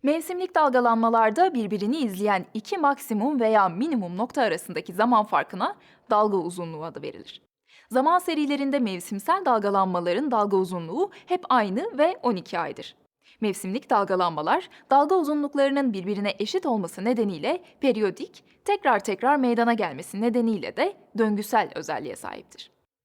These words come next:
Mevsimlik dalgalanmaların maksimum ve minimum noktaları arasındaki yükseklik farkına da dalga şiddeti adı verilir. Mevsimlik dalgalanmalar genellikle doğal ve sosyoekonomik nedenlerden ortaya çıkar.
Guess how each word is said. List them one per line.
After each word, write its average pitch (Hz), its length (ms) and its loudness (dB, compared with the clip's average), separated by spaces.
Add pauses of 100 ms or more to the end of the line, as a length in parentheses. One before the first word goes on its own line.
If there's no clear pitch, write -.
(540)
Mevsimlik 339 480 -4
dalgalanmaların 247 760 4
maksimum 285 680 0 (220)
ve 269 100 2
minimum 240 480 0
noktaları 175 500 -2
arasındaki 190 580 -4
yükseklik 185 480 -6
farkına 170 500 -4
da 370 160 0 (380)
dalga 269 280 4
şiddeti - 420 -10
adı - 180 -10
verilir. - 380 -16 (840)
Mevsimlik 330 480 -4
dalgalanmalar 226 680 4
genellikle 214 760 -2 (300)
doğal 311 340 6
ve 320 140 0
sosyoekonomik 233 800 -2
nedenlerden 208 600 2
ortaya 156 320 -10
çıkar. - 400 -18